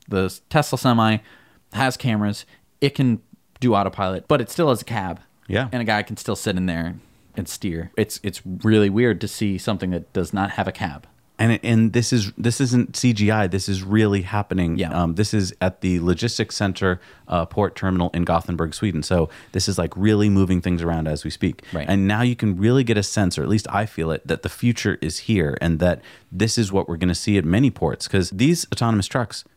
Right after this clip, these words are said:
Speaker 2: they're not gonna take a coffee break.
Speaker 1: Mm-hmm.
Speaker 2: They're not gonna call in sick, and they're gonna go twenty-four hours straight.
Speaker 1: Right. And, um, unfortunately for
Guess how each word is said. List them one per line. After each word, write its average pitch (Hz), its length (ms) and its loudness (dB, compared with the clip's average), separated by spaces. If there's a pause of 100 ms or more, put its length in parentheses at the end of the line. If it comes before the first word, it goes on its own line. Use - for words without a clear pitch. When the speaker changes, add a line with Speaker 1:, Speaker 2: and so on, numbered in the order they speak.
(280)
Speaker 2:
they're 120 240 0
not 233 240 0
gonna 123 180 4
take - 240 -2
a 82 80 0
coffee 82 320 -4
break. 76 380 -4 (120)
Speaker 1:
Mm-hmm. 92 200 -4
Speaker 2:
They're 107 160 2
not 190 120 0
gonna 139 140 0
call 107 240 0
in 87 120 0
sick, - 440 -2
and 104 160 2
they're 170 80 2
gonna 190 160 2
go 135 160 0
twenty-four 120 420 0
hours 110 220 0
straight. - 380 -2 (920)
Speaker 1:
Right. 92 420 -2 (540)
And, 113 640 6
um, 92 460 4 (560)
unfortunately 123 640 4
for 104 560 2